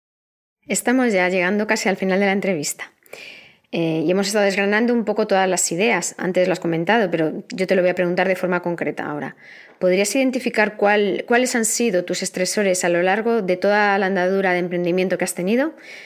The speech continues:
El más importante decías que era el miedo al fracaso. Eh, dices que eso es lo que más te ha hecho sufrir.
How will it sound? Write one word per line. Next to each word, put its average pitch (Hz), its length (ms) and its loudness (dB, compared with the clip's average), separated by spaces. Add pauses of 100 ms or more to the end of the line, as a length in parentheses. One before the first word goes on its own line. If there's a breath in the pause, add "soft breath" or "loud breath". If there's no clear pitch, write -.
(180 loud breath)
El 185 120 0
más 196 180 2
importante 226 500 2
decías 214 360 0
que 226 100 0
era 226 160 4
el 202 80 0
miedo 190 300 0
al 180 80 0
fracaso. 175 520 -4 (800 soft breath)
Eh, 160 540 -2
dices 185 240 -4
que 208 100 -2
eso 202 180 0
es 214 200 0
lo 208 100 0
que 165 100 0
más 190 240 -2
te 185 80 -4
ha 170 40 0
hecho 170 160 -8
sufrir. - 480 -12